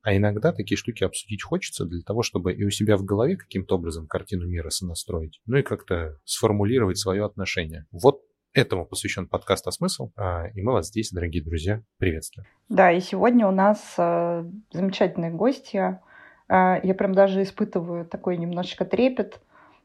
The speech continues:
Speaker 2: Э, я люблю вообще все наши темы, и мне они очень нравятся. Э, но сегодня как-то себя по-особенному чувствую, потому что у нас в гостях, э, Ира Сидоренко. Ира Сидоренко — это человек, который проехал вокруг света,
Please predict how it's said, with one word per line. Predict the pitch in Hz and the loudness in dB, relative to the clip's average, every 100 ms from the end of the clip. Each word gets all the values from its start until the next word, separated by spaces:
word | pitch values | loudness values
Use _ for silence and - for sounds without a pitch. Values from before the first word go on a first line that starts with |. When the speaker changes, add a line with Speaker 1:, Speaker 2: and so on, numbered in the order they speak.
| _ | _
Speaker 2:
Э, | 185 180 180 175 - _ - | 0 2 0 -4 -10 _ 0
я | 196 | 4
люблю | 208 202 202 | 6 6 6
вообще | 185 185 - 170 | 4 2 -2 -2
все | - 233 | 0 4
наши | 294 220 - | 6 6 2
темы, | 190 - 180 180 175 | -4 2 2 2 -2
и | |
мне | 175 175 170 | -4 -2 0
они | 170 | 0
очень | 165 185 202 | 0 -2 0
нравятся. | 190 180 165 165 - 170 - - | 2 2 -2 -8 -6 -6 -6 -4
Э, | 180 170 170 | -4 -2 -4
но | - 190 | -2 -2
сегодня | 185 170 214 214 | 0 0 2 2
как-то | 180 175 - | -2 -6 -6
себя | 185 185 | 0 2
по-особенному | 185 185 208 185 180 170 | 4 2 2 0 0 -2
чувствую, | 165 262 - - 190 | -2 -4 -4 -2 0
потому | 185 - 185 | 0 0 0
что | 190 190 | 0 0
у | |
нас | 185 190 | 4 4
в | 180 | 4
гостях, | 180 - 180 180 - - - - - | 2 6 4 4 -2 -18 -18 -18 0
э, | - 180 180 | 6 6 6
Ира | 202 196 | 4 2
Сидоренко. | - 185 185 240 311 - 208 208 - | 2 6 8 8 6 4 2 2 2
Ира | 226 214 | 4 4
Сидоренко — | - 180 185 233 285 247 | 2 4 6 8 6 6
это | 208 202 202 196 - 190 185 185 - | 4 6 4 0 2 4 4 4 2
человек, | - 208 185 202 214 | 2 4 6 4 2
который | - 190 208 196 | 2 4 6 4
проехал | 196 190 185 196 - 175 | 4 2 4 2 2 2
вокруг | 170 190 196 190 | 2 4 4 2
света, | - 185 233 254 202 | 2 4 6 4 0